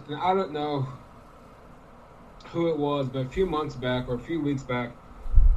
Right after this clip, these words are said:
someone came out to say that practically, long story short, uh, they want their full amount salary 'cause, you know, the current, the deal was, well, we're gonna play, let's just say, eighty-two games. And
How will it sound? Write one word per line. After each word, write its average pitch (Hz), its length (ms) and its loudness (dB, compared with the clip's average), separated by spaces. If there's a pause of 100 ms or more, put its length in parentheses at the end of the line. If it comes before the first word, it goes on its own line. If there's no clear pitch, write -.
(260)
someone 180 260 -2
came 147 240 -6
out 143 220 -4
to 131 80 -14
say 131 400 -6
that 120 360 -8 (320)
practically, 196 440 -2
long 165 200 -2
story 151 320 -8
short, 123 300 -10 (680)
uh, 143 280 -6
they 160 160 0
want 190 200 -6
their 165 120 -12
full 165 260 -8
amount 170 300 -10
salary 135 480 -8
'cause, 135 160 -10
you 143 60 -6
know, 143 100 -6
the 143 100 0
current, 190 480 -6 (200)
the 135 80 -6
deal 170 300 -4
was, 143 440 -6 (480)
well, 139 100 -4
we're 160 180 -6
gonna 170 140 -10
play, 147 540 -6
let's 151 220 -10
just 135 120 -14
say, 147 160 -6
eighty-two 143 360 -6
games. 113 340 -12 (760)
And 131 640 -4